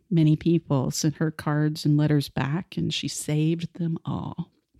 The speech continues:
And while I haven't gone through all of them, I did go through a few, and I saved a few. And here's one from her pastor's wife, a card that says, "You are the most wonderful blessing. Thank you.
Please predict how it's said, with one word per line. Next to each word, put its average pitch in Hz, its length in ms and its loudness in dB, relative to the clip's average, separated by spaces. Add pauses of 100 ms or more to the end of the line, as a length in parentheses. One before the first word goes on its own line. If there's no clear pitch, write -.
(260)
And 175 120 4
while 156 120 6
I 156 60 6
haven't 170 320 4
gone 156 300 2
through 147 140 -2
all 143 180 0
of 143 80 -2
them, 151 180 4
I 147 80 0
did 151 220 -8
go 160 100 -2
through 156 240 -4
a 147 60 -2
few, 147 360 -4
and 151 120 2
I 147 80 -2
saved 143 400 -4
a - 20 -12
few. - 480 -6 (880)
And 208 80 6
here's 233 300 6
one 170 180 6
from 170 140 0
her 151 120 0
pastor's 143 640 -4
wife, 135 480 -6 (920)
a 226 60 -12
card 143 380 0
that - 120 -8
says, 147 320 0
"You 160 140 4
are 156 80 4
the 160 80 4
most 160 340 4
wonderful 147 380 0
blessing. 147 720 -6
Thank 165 340 0
you. 180 280 -10